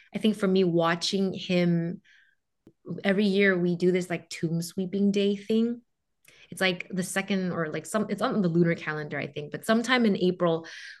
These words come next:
we go and we visit the tombs of his relatives here in America. And my, my husband's family, they're transnational. So they've been going back and forth between China and, and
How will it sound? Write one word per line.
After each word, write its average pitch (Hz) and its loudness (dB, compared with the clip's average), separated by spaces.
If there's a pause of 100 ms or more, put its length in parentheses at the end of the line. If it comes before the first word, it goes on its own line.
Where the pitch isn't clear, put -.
we 202 4
go 208 4
and 196 2
we 190 0
visit 202 4
the 202 0
tombs 190 0
of 180 0
his 165 0
relatives 165 -2
here 170 -2
in 165 -2
America. 160 -6
And 151 -6
my, 160 -6 (180)
my 170 -2
husband's 226 0
family, 160 -4
they're 202 4
transnational. 160 -2
So 160 -6
they've 175 2
been 226 4
going 170 2
back 156 -4
and 170 -6
forth 165 -6
between 170 -6
China 160 -6
and, 156 -10
and 156 -6